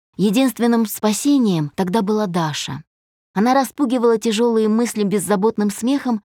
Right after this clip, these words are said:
и отвлекала от переживаний первыми шагами и первыми словами. Дочь стала всем миром, миром, в котором нет места одиночеству. Алёна буквально жила ради неё, ради заботы о ней и, естественно, не могла отдать в детский сад,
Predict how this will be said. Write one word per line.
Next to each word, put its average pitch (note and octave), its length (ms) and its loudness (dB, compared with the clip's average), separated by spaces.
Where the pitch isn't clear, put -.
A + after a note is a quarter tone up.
и F#3+ 60 -2
отвлекала G#3 500 0
от A3 140 -4
переживаний G3+ 640 0
первыми A3+ 520 0
шагами A3 580 0
и G3+ 40 -2
первыми B3 500 0
словами. D#3+ 720 -4
Дочь A3 280 0
стала A3+ 380 -2
всем A#3 420 -2
миром, D3+ 460 0
миром, G3+ 480 -2
в - 80 -20
котором G#3 360 0
нет G#3 180 0
места F#3+ 320 -2
одиночеству. D3+ 800 -4
Алёна F#3+ 440 0
буквально F3+ 580 0
жила E3 320 0
ради D#3 260 -2
неё, C#3 420 -2
ради G3+ 220 0
заботы G3+ 540 0
о F#3+ 80 0
ней F#3 240 0
и, - 120 -4
естественно, G3 800 -2
не G#3 100 0
могла B3 360 2
отдать A3 320 -2
в E3 80 -4
детский F#3+ 400 0
сад, D3+ 340 -4